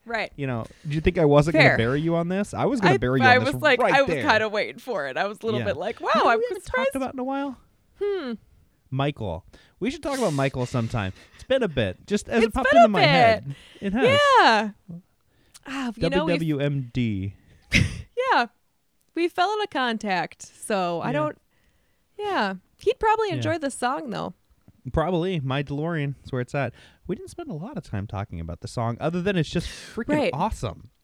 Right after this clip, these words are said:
Speaker 2: Like,
Speaker 1: It's really
Speaker 2: definitely
Speaker 1: great.
Speaker 2: check it out.
Speaker 1: The one, so once I realized that there are lyrics, <laughs>
Speaker 2: Yes.
Speaker 1: I was like, "Oh, I should look at what the lyrics are." Um, and they're very good. I enjoy it. Again, like, the romanticizing. And, like, there's a,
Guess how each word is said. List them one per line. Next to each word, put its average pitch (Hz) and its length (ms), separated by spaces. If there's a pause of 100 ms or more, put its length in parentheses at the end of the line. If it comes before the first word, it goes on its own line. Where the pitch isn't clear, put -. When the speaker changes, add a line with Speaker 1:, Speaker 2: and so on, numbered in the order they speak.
(180)
Speaker 2:
Like, 143 200
Speaker 1:
It's 466 180
really 359 80
Speaker 2:
definitely 359 180
Speaker 1:
great. 247 220
Speaker 2:
check - 120
it - 60
out. 139 240 (460)
Speaker 1:
The 403 120
one, 320 220 (320)
so 349 240 (320)
once 330 200
I 480 160
realized 294 280
that 285 100
there 233 240
are 202 220
lyrics, 196 520 (100)
<laughs> - 340
Speaker 2:
Yes. - 340
Speaker 1:
I 311 100
was 349 140
like, 320 200
"Oh, 403 140
I 285 120
should 440 180
look 226 160
at 277 80
what 214 160
the 226 60
lyrics 220 320
are." 302 180 (480)
Um, 262 320
and 359 140
they're 440 160
very 302 300
good. 202 260
I 262 260 (160)
enjoy 220 360
it. 196 200
Again, 214 300
like, 208 160
the 226 180
romanticizing. 214 920
And, 349 180
like, 359 300
there's 320 320
a, 208 440